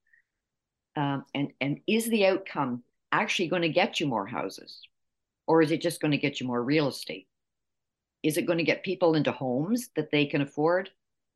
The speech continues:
I don't know. These are things we have to think about. So that has been a challenge,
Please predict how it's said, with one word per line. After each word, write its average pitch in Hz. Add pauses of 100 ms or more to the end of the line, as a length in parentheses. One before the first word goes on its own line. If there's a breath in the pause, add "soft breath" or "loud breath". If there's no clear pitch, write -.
I 110
don't 120
know. 120 (680)
These 175
are 180
things 175
we 156
have 143
to -
think 139
about. - (200 soft breath)
So 170 (100)
that 202
has 175
been 139
a 120
challenge, 117